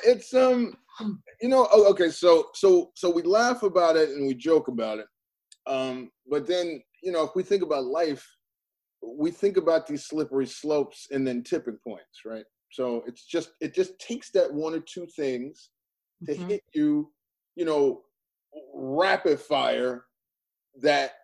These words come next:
Speaker 1: you know, puts you, you know, at the tipping point. And then all someone has to do is come along and change your mortgage rates. And it's like,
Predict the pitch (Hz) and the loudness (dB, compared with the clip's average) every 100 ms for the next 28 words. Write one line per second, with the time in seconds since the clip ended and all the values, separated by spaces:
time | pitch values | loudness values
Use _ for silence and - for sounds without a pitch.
0 | _ _ 170 151 139 - 233 - - 175 | _ _ -4 -4 -4 -6 -6 -6 -2 0
1 | 143 - _ _ _ - - 175 165 147 | 0 -2 _ _ _ -20 -6 -2 0 -2
2 | 123 - 233 151 120 127 117 - _ _ | -4 0 0 0 -4 -4 -4 -8 _ _
3 | _ - 147 156 165 151 147 165 180 190 | _ -6 -4 -2 -2 -2 -4 -2 -2 -2
4 | 175 160 151 139 135 147 135 - 151 143 | -4 -2 -4 -4 -4 -2 -4 -4 -2 0
5 | 170 175 165 143 - 156 139 120 131 143 | 0 0 -2 -6 -8 -6 -6 -6 -2 -2
6 | 131 120 117 120 104 - 117 110 - 123 | -2 -6 -8 -8 -8 -16 -20 -20 -10 -10
7 | 107 | -10